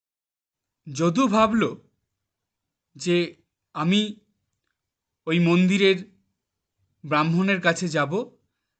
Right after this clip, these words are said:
তার সঙ্গে কথা বলবো, তিনি তো মন্দিরের পূজারী, তিনি ঠিক বলতে পারবেন।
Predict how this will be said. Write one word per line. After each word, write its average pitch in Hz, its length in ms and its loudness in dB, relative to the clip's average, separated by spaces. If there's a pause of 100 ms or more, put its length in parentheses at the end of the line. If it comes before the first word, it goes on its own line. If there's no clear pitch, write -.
(140)
তার 156 160 -2
সঙ্গে 175 360 -4
কথা 160 260 -2
বলবো, 170 320 -4
তিনি 170 280 -6
তো 180 120 -6
মন্দিরের 165 500 -4
পূজারী, 175 560 -4 (640)
তিনি 196 220 0
ঠিক 202 300 -6
বলতে 147 280 -2
পারবেন। 113 480 -6